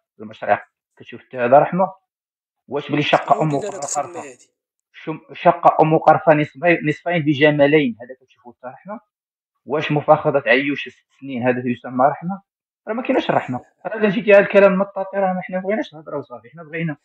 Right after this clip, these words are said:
Speaker 1: شي حاجه
Speaker 2: فهمتني، كاين
Speaker 1: اللي
Speaker 2: اخويا
Speaker 1: يكون عليها
Speaker 2: احاديث
Speaker 1: دليل.
Speaker 2: موضوعه، كاين احاديث الشيعه، كاين احاديث،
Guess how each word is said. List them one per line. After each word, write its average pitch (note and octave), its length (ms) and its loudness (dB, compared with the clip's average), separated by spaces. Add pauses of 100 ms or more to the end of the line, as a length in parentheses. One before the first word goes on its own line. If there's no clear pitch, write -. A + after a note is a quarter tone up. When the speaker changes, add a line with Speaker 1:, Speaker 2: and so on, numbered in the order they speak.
(300)
Speaker 1:
شي - 160 -16
حاجه C#3+ 240 -10
Speaker 2:
فهمتني، G3 240 -6
كاين G3 200 -12
Speaker 1:
اللي G3 100 -12
Speaker 2:
اخويا - 180 -12
Speaker 1:
يكون E3 160 -8
عليها F#3 160 -8
Speaker 2:
احاديث G#3+ 260 2
Speaker 1:
دليل. C#4 160 -8
Speaker 2:
موضوعه، F3+ 360 -10
كاين C#3 220 -20
احاديث D#3 680 -18
الشيعه، D#3 760 -6
كاين D3+ 180 -18
احاديث، D3+ 540 -18